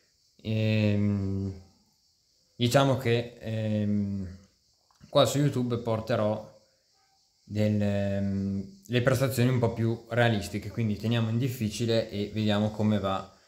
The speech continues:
tutto. Ehm, quindi vi dico un'altra cosa prima di partire, che questo video sarà diviso in due, come un po' all'inizio,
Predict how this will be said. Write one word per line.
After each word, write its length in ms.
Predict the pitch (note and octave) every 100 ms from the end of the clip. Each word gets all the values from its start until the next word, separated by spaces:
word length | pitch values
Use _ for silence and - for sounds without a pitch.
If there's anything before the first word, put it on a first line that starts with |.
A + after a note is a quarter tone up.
| _ _ -
tutto. 720 | G#2 E2+ - G#2+ G2+ - - - - - - - - - - - - G#2+
Ehm, 920 | A2 A2 G#2+ G#2+ G#2 G#2 G#2+ G2+ - - - -
quindi 580 | - C#3 B2+ A2 G2 - - _ _ _ _ _ _ _ _ _ _ _ _ _ _ _ _
vi 140 | B2
dico 200 | C#3 C#3
un'altra 260 | C#3 C#3 E3
cosa 280 | C3+ B2 A2+
prima 200 | A#2 A2+
di 80 | A#2
partire, 680 | C#3+ A#2+ A2 A2+ - - _
che 120 | A#2+
questo 240 | B2 D3 D3+
video 220 | A#2+ A2
sarà 340 | B2+ A#2 G#2+ -
diviso 360 | B2+ A#2 A2
in 120 | C#3+ B2+
due, 400 | G#2+ A2+ - - - _ _ _ _ _ _ _ _ _ _ _ _ _ _ _ - -
come 200 | - B2+
un 140 | A2+ G#2
po' 140 | A#2+
all'inizio, 1200 | A#2 A2 A#2 A#2 - A2 G#2 G#2 G#2 G2+ F#2+